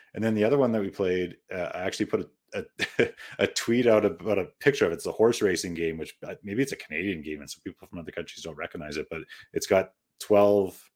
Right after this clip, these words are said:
no, from two to twelve, like, from snake eyes to boxcars,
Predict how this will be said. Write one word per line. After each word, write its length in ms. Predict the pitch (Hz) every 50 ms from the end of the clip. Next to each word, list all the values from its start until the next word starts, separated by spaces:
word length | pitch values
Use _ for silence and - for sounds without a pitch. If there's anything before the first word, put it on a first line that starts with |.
| _ _ _ _ _ _ _ _ _ _
no, 240 | - 98 85 73 - - _ _ _ _ _ _ _ _ _ _
from 160 | - - 92 82
two 240 | - - - 147 165
to 60 | 147
twelve, 460 | - - - 120 104 82 76 80 82 85
like, 200 | 87 82 - -
from 400 | - - 90 82 82 80 78 73
snake 360 | - - - 110 101 95 -
eyes 220 | 104 95 92 95 90
to 100 | - 85
boxcars, 800 | - 90 87 85 - - - 92 90 87 85 85 87 82 - -